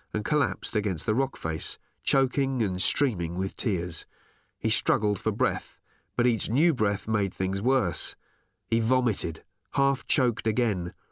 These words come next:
rolled over his vomit, kept rolling for a few yards, and eventually made it up onto his hands and knees and crawled, panting, into slightly fresher air. "Excuse me," he said. He got some breath back.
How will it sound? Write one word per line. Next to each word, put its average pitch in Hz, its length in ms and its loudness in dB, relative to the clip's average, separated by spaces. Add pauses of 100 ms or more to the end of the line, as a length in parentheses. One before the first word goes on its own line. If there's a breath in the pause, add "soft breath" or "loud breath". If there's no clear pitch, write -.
(140)
rolled 131 340 4
over 123 300 4
his 95 140 0
vomit, 87 440 -2 (240)
kept 147 260 0
rolling 120 420 2
for 110 120 -2
a 98 80 0
few 123 220 0
yards, 104 600 0 (440 soft breath)
and 95 120 2
eventually 101 540 0
made 98 240 0
it 117 80 0
up 113 200 -2
onto 104 240 -2
his 95 160 -2
hands 123 500 0
and 120 160 -2
knees 87 520 -2 (360)
and 80 180 -12
crawled, 87 560 -4 (280)
panting, 90 600 -4
into 90 220 -4
slightly 104 580 -2
fresher 101 500 -2
air. 82 320 -4 (1040)
"Excuse 151 600 4
me," 101 260 0 (240)
he 110 140 0
said. 87 360 0 (800 soft breath)
He 135 140 2
got 123 140 4
some 117 160 2
breath 107 240 0
back. - 340 -4